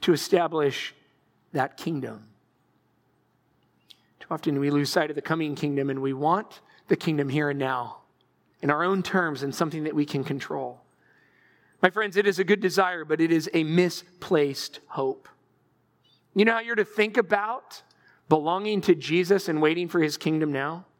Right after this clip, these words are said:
When Paul came back and preached the gospel, he went back on his first missionary journey to Lystra and Iconium and Antioch.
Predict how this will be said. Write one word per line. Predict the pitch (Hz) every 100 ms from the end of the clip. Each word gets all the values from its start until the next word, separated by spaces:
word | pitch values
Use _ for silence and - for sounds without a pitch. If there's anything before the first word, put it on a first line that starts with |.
| _ _ _ _ _ _ _ _ _ _ _ _ _ _ _ _ _ _ _ _ _ _ _
When | 147
Paul | 160 151
came | - 156 147
back | 147 156 156
and | 143 127 131 131 _ _ _ _ _ _ _ _ _ _
preached | - 196 -
the | 165
gospel, | 151 160 180 - 151 139
he | 143 151 151 143 - _ _ -
went | 208
back | 196 196 190
on |
his | 170
first | - 175 -
missionary | 170 196 175 160
journey | 151 165 175
to | 151
Lystra | 143 165 170 - 170
and | 160
Iconium | 143 156 160 165 147
and | 135
Antioch. | 147 147 135 135 -